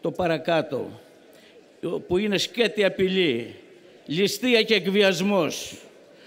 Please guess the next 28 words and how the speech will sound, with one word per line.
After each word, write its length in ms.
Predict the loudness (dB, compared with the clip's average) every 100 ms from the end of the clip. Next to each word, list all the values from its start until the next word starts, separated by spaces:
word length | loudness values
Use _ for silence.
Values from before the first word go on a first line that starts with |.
| -20 -2
Θα 200 | 0 2
φέρουν, 360 | 4 4 4
λέει, 280 | 4 6 6
νόμο 680 | 6 6 6 6 4 4 -2 -12 -20 -20 -20 -20 -20 -10
που 100 | -2
θα 120 | 0
προβλέπει 500 | 2 2 4 2 2
ειδική 380 | 0 2 0 0
φορολογία 1000 | 2 4 6 6 4 2 4 4 0 -2
των 160 | -2 2
πολιτών 520 | 2 2 2 2 2
για 140 | 0
την 140 | -2 0
κάλυψη 380 | 2 2 0 -6
της 160 | -8
οικονομικής 480 | 0 2 2 0 0
επιβάρυνσης 920 | 2 2 4 6 4 2 -2 -4 -6 -12 -20 -20 -20 -20 -20 -6
που 120 | 0
θα 140 | 2 2
προκύπτει 500 | 0 0 -2 0 0
από, 360 | 2 0 0
μετά 340 | 0 0 2 0
από 200 | 2 0
δικαστική 600 | 0 -2 -2 -4 -2 0
δικαίωση 760 | 0 0 4 4 2 0 -2 -6 -16
σε 200 | -4 -2
τυχόν 340 | 0 2 2 2
προσφυγές. 880 | -2 0 2 4 4 2 -4 -12